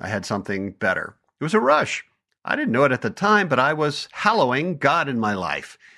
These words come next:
Not to get anything. It was fresh. It was intimate, honest. It was a fruit of what he was doing in my life. I didn't need to pray the words. My prayers were <laughs> very unsophisticated,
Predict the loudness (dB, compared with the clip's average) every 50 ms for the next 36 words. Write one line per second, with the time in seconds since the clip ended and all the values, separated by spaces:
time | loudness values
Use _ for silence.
0 | _ _ _ _ _ _ _ _ _ _ _ -4 -4 -2 -2 0 0 2 2 2
1 | -2 -4 -6 -10 -12 -12 -14 -20 _ _ _ _ -12 -10 -10 -8 -10 -12 0 2
2 | 4 4 4 2 -2 -6 -8 -10 -12 -12 -12 -12 -12 -12 -10 _ -2 0 0 2
3 | 2 2 0 0 -2 -12 -20 -20 -20 -20 _ _ _ 2 4 4 4 4 0 -2
4 | -2 -6 -4 -2 -2 0 -2 -4 -6 -6 -6 0 2 2 2 4 2 -2 2 2
5 | 2 2 2 0 -2 -2 -2 0 0 2 2 2 2 0 2 2 0 0 0 -2
6 | -2 -4 -6 -6 -4 -2 0 0 0 0 -2 -2 -2 -6 -4 0 0 0 2 0
7 | -2 -2 2 4 4 4 4 2 0 -4 -10 -14 _ _ _ -20 -20 -20 -20 _
8 | _ _ _ _ -4 -4 0 0 2 4 4 4 2 0 0 0 2 2 2 0
9 | -4 _ _ _ _ _ -8 -6 -2 -2 0 2 2 2 2 2 2 0 0 0
10 | -4 -4 -4 -4 -4 -2 -2 -2 -4 -6 -6 -4 -4 -4 -4 -4 -6 -8 -10 -12